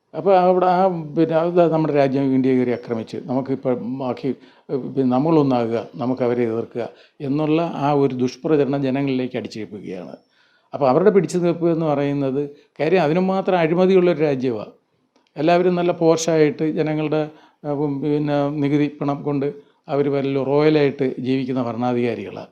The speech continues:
പിന്നെ അതുപോലെ തന്നെ അവരുടെ സമ്പാദ്യം കൂടുതൽ അവർ അന്യരാജ്യങ്ങളിൽ ഇപ്പോൾ എന്തെങ്കിലും ഒരു, ഇപ്പോൾ ഈയിടെ നമ്മൾ, ഉം, പിന്നെ കേട്ടല്ലോ അവിടുത്തെ സൈനിക, ഏഹ്, മേധാവിയുടെ കുടുംബം,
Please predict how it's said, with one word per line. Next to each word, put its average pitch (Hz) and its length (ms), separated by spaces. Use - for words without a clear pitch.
പിന്നെ 143 160
അതുപോലെ 160 400
തന്നെ 156 140
അവരുടെ 156 220
സമ്പാദ്യം 147 520
കൂടുതൽ 139 320
അവർ 135 200
അന്യരാജ്യങ്ങളിൽ 139 600
ഇപ്പോൾ 156 120
എന്തെങ്കിലും 175 340
ഒരു, 175 80
ഇപ്പോൾ 165 240
ഈയിടെ 170 160
നമ്മൾ, 175 240
ഉം, 165 600
പിന്നെ 151 320
കേട്ടല്ലോ 156 300
അവിടുത്തെ 143 280
സൈനിക, 147 420
ഏഹ്, 147 180
മേധാവിയുടെ 143 720
കുടുംബം, 139 540